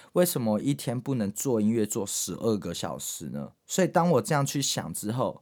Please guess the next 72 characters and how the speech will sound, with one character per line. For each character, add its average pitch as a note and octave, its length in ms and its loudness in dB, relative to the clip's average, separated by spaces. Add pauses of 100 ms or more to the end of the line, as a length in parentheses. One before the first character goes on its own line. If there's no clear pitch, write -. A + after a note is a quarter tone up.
(140)
我 A#2+ 140 2
每 B2 240 2
天 A2+ 200 -2
都 A2+ 120 2
过 G#2+ 180 -2
得 F#2 100 -2
非 F#2+ 200 -6
常 F2 180 -4
积 F2 220 -10
极， - 320 -14
我 G#2 100 -6
都 A#2 80 0
要 A2 140 2
把 G#2 120 0
时 - 240 -6
间 G#2+ 220 0
填 F#2+ 240 -6
满。 F2 300 -6 (120)
所 - 140 2
以 D3+ 60 4
这 D#3+ 120 0
也 C3+ 140 4
是 C#3+ 140 -2
我 A2+ 160 0
为 A2+ 120 2
什 B2 160 -2
么 G2 80 0
会 A2+ 120 -2
做 A2+ 200 -4
podcast G2 600 -4
原-， E2+ 340 -6
原 F#2 260 -4
因， F#2 240 -4 (260)
因 D3 120 2
为 D3 80 2
有 G#2+ 160 4
时 - 100 -6
候 A#2+ 80 2
做 C3 240 2
音 B2+ 140 0
乐 B2 160 4
还 A2 160 -2
是 A#2 140 -4
有 G#2+ 60 2
一 - 20 0
些 G#2 160 -4
空 G2+ 280 -4
档， E2 300 -6
我 G#2+ 80 0
宁 A2 240 4
愿 A#2+ 300 2
把 G2 100 2
这 A2+ 160 -4
些 G#2+ 100 0
时 F2 280 -6
间 F#2+ 240 -4
拿 F2+ 80 0
来 F2 100 -2
跟 F#2 160 -4
大 F#2+ 80 -2
家 F#2+ 120 -2
聊 D2+ 180 -6
聊 C#2+ 160 -8
天， D2+ 420 -10
我 G2+ 100 -2
也 G2 60 4
不 D#2 120 -6
要 F2 180 -2
去 - 400 -8
做 F2+ 200 -4
一 F2 60 -2
些 D2+ 400 -6